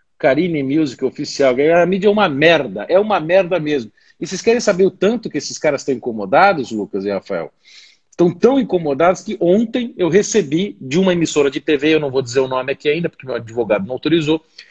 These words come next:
mas eu recebi ontem, aliás, no meu antigo endereço, uma, uma notificação extrajudicial pra eu me retratar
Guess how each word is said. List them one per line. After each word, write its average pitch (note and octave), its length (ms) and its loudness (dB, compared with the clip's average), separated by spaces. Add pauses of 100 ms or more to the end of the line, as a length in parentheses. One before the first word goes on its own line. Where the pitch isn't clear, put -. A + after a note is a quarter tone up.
(180)
mas F3+ 220 2
eu F#3 80 4
recebi G3 420 0
ontem, G#3+ 480 0 (640)
aliás, B2+ 280 2
no C#3 60 -2
meu D3 100 4
antigo D#3 420 2
endereço, D3 720 2 (320)
uma, C#3+ 1080 2
uma D3 220 -2
notificação F3 720 -2
extrajudicial F#3 960 0
pra G3+ 140 2
eu G#3 40 4
me G3+ 120 2
retratar G#3 760 -2